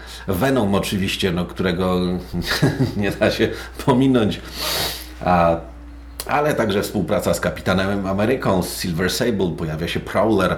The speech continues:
jest, e, kilku takich antybohaterów bądź, e, superłotrów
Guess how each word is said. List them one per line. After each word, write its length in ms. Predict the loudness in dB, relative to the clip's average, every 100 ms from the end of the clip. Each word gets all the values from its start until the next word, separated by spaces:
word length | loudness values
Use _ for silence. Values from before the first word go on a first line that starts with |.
| -6 -12 -12 -2
jest, 500 | 2 2 2 -2 0
e, 280 | 4 4 2 -6 -14 -14 -2
kilku 320 | 0 2 2
takich 580 | 2 0 -2 -4 -8 -2 0
antybohaterów 880 | 2 2 2 0 2 4 4 2 -10 -14 -14 -2
bądź, 480 | 0 0 -2 -4 -4 -2 0 -2
e, 40 |
superłotrów 840 | -2 0 2 2 2 2 0 -2